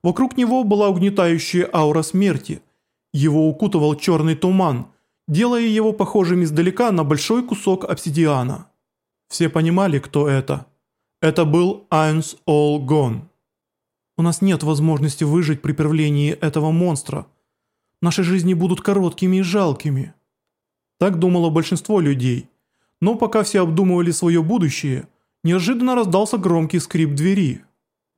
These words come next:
Чтобы увидеть, что происходит, жители Эрентела прильнули к щелям в окнах и дверях,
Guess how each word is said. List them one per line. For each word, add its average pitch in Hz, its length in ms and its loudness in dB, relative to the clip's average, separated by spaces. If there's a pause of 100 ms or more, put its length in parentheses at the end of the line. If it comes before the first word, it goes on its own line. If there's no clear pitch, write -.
(120)
Чтобы 135 380 0
увидеть, 139 400 2
что 147 180 -2
происходит, 143 760 -2 (340)
жители 208 380 0
Эрентела 202 580 2
прильнули 180 560 0
к - 40 -14
щелям 160 600 0
в 135 80 0
окнах 202 360 0
и 240 140 -2
дверях, 151 580 0